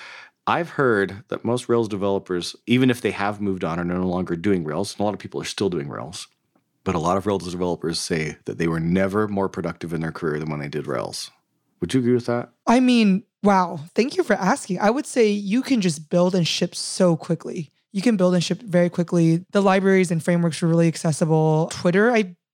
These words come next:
Speaker 2: almost am certain Twitter first started on Ruby on Rails. And then they, of course, yeah, they've migrated off. There's really strong community. I guess you've never been more productive. I mean, that's a strong statement. And I, I believe that, but I, I would say to dovetail that point, it's like,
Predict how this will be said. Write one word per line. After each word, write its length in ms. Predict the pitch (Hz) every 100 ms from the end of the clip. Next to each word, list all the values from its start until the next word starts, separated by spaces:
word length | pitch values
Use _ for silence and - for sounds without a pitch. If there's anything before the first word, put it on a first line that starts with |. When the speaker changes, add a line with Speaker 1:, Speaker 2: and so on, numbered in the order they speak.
| _
Speaker 2:
almost 460 | 202 240 320 - - -
am 160 | 180
certain 480 | 170 233 233 170 156 -
Twitter 280 | 233 208
first 300 | 160 180 147
started 320 | - 175 165 165
on 240 | 160 156 - _ _
Ruby 140 | 180 170
on 100 | 165
Rails. 400 | 165 160 156 151
And 180 | 175 175
then 200 | 180 175
they, 80 |
of 100 | 170
course, 320 | - 180 151 - - - - _
yeah, 140 | 208
they've 140 | 202 185
migrated 460 | 175 185 185 175
off. 340 | 170 175 170 - _ _ _
There's 240 | 262 214 208
really 220 | 220 220
strong 300 | - 175 170
community. 680 | 156 185 214 214 208 220 - _ _ _ _ -
I 100 | 262
guess 540 | 254 285 - - - -
you've 180 | 233 226
never 260 | 226 302
been 160 | 240 233
more 180 | 180 165
productive. 400 | - 175 175 247
I 60 |
mean, 80 | 202
that's 180 | 202 -
a 60 |
strong 600 | 214 - - 170 170 175 170
statement. 400 | - 185 240 247
And 80 |
I, 120 | 190 196
I 140 | 202 202
believe 400 | 180 170 175 240
that, 180 | 294
but 100 | 214
I, 120 | 190 196
I 160 | 190
would 160 | 185 175
say 220 | - 185
to 80 | 165
dovetail 440 | - 170 170 -
that 160 | 175 175
point, 240 | - 185
it's 120 | 180 185
like, 160 | 170